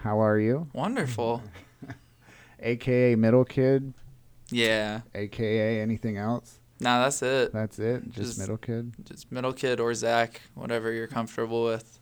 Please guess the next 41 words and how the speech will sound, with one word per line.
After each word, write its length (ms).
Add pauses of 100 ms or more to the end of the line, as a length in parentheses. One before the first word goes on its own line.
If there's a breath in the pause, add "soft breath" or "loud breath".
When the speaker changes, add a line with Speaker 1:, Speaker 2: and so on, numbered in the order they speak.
Speaker 1:
We're 140
taping 420
this, 560
uh, 880
the 600
day 320
after 600
we 140
played 580
an 160
epic 460
show 400
last 400
night 320
together. 600 (240)
Speaker 2:
We're 80
both 260
very 300
tired. 500 (400)
Speaker 1:
Very 280
much 280
so. 180
What'd 160
you 60
think 160
of 80
the 80
show? 460 (100)
Speaker 2:
I 100
thought 200
it 60
was 120
awesome. 500
Every 300
single 300
one 120
of 80
those 160
bands 260
was 140
amazing. 800